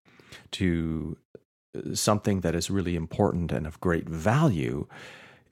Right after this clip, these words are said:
at the time that you do that work best, which for many people is the morning, go for it. So this is what I needed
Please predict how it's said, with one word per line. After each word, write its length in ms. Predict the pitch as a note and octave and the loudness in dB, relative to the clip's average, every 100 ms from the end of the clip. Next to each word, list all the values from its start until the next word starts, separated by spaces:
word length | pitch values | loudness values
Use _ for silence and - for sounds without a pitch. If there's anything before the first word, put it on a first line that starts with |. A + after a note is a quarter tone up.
| _ _ _ _ | _ _ _ _
at 200 | A2 - | 0 2
the 80 | G2+ | -2
time 480 | - - C#3+ C#3+ B2 | -2 0 4 6 4
that 100 | - | 2
you 100 | G#2 | 2
do 160 | A2+ | 4
that 200 | G#2+ F#2+ | 6 4
work 280 | G2 F#2 - | 2 0 2
best, 420 | F2 B2+ - - - | 4 4 2 -6 -6
which 220 | - F2+ | -4 -4
for 180 | - E2+ | -2 0
many 260 | F2+ B2 D#3 | 4 4 4
people 380 | D3+ D3 E3 | 2 2 2
is 120 | D3+ - | 0 2
the 80 | |
morning, 500 | C#3+ D3+ F3 G#3 A#3 A#3+ _ - _ _ - A#2+ | 2 4 4 2 0 -6 _ -20 _ _ -10 2
go 180 | B2+ B2 | 6 6
for 280 | - - - | 4 -2 -4
it. 140 | - - - - | -8 -16 -16 0
So 100 | G3 | 4
this 180 | C#4 B3+ | 6 6
is 120 | A#3 | 6
what 260 | G3 - - | 4 2 2
I 480 | G#2+ A2 A2 G#2+ A2 _ | 4 4 4 2 0 _
needed 520 | F#2 F2 D#2 D#2 - | 0 0 0 -2 -4